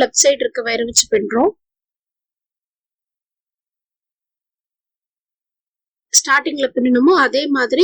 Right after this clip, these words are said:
தொடர்ந்து பின்னிக்கிட்டே வரப்போறோம். இந்த வயரோட ஃபுல் ஹைட்டுக்கும் பின்னி முடிச்சிடணும். இந்த இடத்துல எப்படி கோர்த்தோமோ அதே மாதிரி கோர்த்து நம்ம கைப்பிடிய பின்னி முடிச்சிட்டு நம்ம பார்க்கலாம்.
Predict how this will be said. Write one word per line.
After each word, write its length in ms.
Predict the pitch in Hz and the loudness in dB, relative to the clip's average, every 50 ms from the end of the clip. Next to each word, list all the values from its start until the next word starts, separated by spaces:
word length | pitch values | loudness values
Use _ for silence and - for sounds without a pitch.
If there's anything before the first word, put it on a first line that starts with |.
| 381 - 311 | 2 4 2
தொடர்ந்து 320 | 254 233 254 254 269 262 262 - | 2 2 2 0 0 -2 -4 -4
பின்னிக்கிட்டே 380 | 262 247 247 220 - 262 262 247 | -2 -2 -2 0 0 0 0 0
வரப்போறோம். 420 | 240 233 - _ - 220 247 339 - _ _ _ _ _ _ _ _ _ _ _ _ _ _ _ _ _ _ _ _ _ _ _ _ _ _ _ _ _ _ _ _ _ _ _ _ _ _ _ _ _ _ _ _ _ _ _ _ _ _ _ _ _ _ _ _ _ _ _ _ - | 0 -4 -6 _ -2 0 0 0 -2 _ _ _ _ _ _ _ _ _ _ _ _ _ _ _ _ _ _ _ _ _ _ _ _ _ _ _ _ _ _ _ _ _ _ _ _ _ _ _ _ _ _ _ _ _ _ _ _ _ _ _ _ _ _ _ _ _ _ _ _ 2
இந்த 180 | 277 285 285 302 269 269 | 2 4 4 2 0 -2
வயரோட 420 | 277 285 320 330 349 339 320 302 330 415 508 - _ - | -2 0 0 0 0 0 0 2 0 0 -2 -6 _ -12
ஃபுல் 280 | - - 320 330 370 370 - | -4 2 4 4 4 4 2
ஹைட்டுக்கும் 500 | 349 294 311 269 - - - 370 330 - | 0 0 0 -2 -4 0 0 0 2 2
பின்னி 180 | 339 269 302 311 285 | 2 2 4 6 6
முடிச்சிடணும். 640 | 277 262 262 - - 311 262 - 220 214 247 349 427 - _ _ _ _ _ _ _ _ _ _ - 302 | 4 4 2 0 0 -2 -2 -2 -2 0 0 0 0 -2 _ _ _ _ _ _ _ _ _ _ 2 4
இந்த 140 | 311 320 320 330 320 | 6 6 6 4 2
இடத்துல 260 | 330 330 - 339 330 330 277 | 0 0 2 2 2 2 2
எப்படி 180 | - - - 339 - - | 2 2 2 2 0 0
கோர்த்தோமோ 420 | 294 294 - - - 294 277 330 330 302 | -4 -4 -4 -6 -4 -2 0 2 2 2
அதே 140 | 262 277 302 294 294 | 2 0 0 0 0
மாதிரி 160 | 294 294 302 254 - - | 0 0 -2 -2 -4 -2
கோர்த்து 360 | 285 311 320 - _ - 359 508 554 - _ _ _ _ _ _ _ _ _ _ _ _ _ _ _ _ _ _ _ - - 269 | -2 -2 -2 -4 _ 0 0 0 0 -6 _ _ _ _ _ _ _ _ _ _ _ _ _ _ _ _ _ _ _ -4 -2 0
நம்ம 200 | 269 277 320 415 494 - _ _ _ _ _ _ _ - 294 | 2 4 4 2 2 -2 _ _ _ _ _ _ _ -6 -4
கைப்பிடிய 340 | 285 311 277 - 302 320 294 - - | -2 -2 0 0 0 0 0 0 2
பின்னி 180 | 285 294 311 294 277 | 4 6 6 6 6
முடிச்சிட்டு 400 | 277 294 330 - - - - 339 349 349 | 6 6 4 2 0 -2 0 2 2 4
நம்ம 120 | 277 262 226 - 247 | 4 2 0 -2 -4
பார்க்கலாம். 400 | 240 240 - 233 226 240 311 | -6 -2 0 0 2 2 2